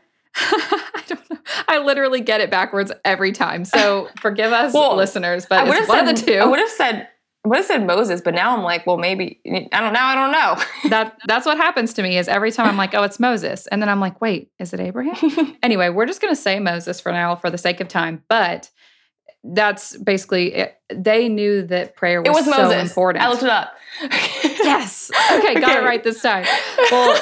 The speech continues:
Speaker 1: it just shows that, like, they knew the importance of praying fervently for the things that we need and want in life. And so much so that he had people hold his arms up when he literally couldn't anymore.
Speaker 2: Mm,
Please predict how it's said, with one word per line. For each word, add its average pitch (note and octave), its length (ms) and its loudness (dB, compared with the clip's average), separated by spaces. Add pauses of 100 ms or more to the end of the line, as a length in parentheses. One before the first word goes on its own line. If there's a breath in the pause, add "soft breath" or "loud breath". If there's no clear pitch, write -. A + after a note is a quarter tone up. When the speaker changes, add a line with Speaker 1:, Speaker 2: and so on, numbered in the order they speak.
(120)
Speaker 1:
it B3 80 0
just D#4+ 240 -2
shows B3 340 2
that, B3 140 -2
like, G#3+ 380 -4
they B3 180 2
knew B3 220 2
the A3 160 -2
importance G3+ 800 -4
of F3+ 340 0 (180)
praying F#3 760 -2 (420)
fervently F3+ 640 0
for F3 200 -2
the F3 100 -2
things F3 300 -4
that F3 160 -6
we E3+ 220 -6
need F3+ 480 -2
and D#3+ 220 -2
want E3+ 260 -4
in D#3 120 -6
life. D#3 340 -4
And E3+ 380 -6
so G#3 540 0
much F3+ 200 -4
so F3 220 -4
that D#3+ 80 -6
he F3 160 -8
had E3+ 220 -6
people F3 200 -8
hold E3+ 200 -2
his E3 100 -6
arms E3+ 260 -4
up E3 140 -8
when E3 140 -8
he E3+ 220 -8
literally D#3 500 -4
couldn't - 360 -8
anymore. - 380 -8
Speaker 2:
Mm, F#3+ 80 -4